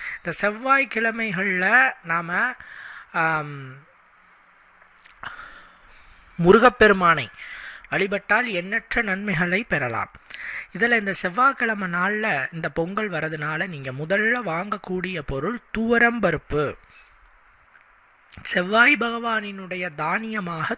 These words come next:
துவரம்பருப்பு வருகிறது. துவரம்பருப்பு அனைவரின் வீட்டிலும் இருக்க வேண்டும். கொஞ்சமாவது ஒரு டப்பாவுல போட்டு நீங்க வச்சுக்கோங்க.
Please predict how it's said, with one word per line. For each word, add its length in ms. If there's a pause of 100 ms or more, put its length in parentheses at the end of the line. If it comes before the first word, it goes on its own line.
(100)
துவரம்பருப்பு 680
வருகிறது. 540 (1000)
துவரம்பருப்பு 680
அனைவரின் 640
வீட்டிலும் 540
இருக்க 340
வேண்டும். 340 (720)
கொஞ்சமாவது 680
ஒரு 160
டப்பாவுல 520
போட்டு 240
நீங்க 240
வச்சுக்கோங்க. 540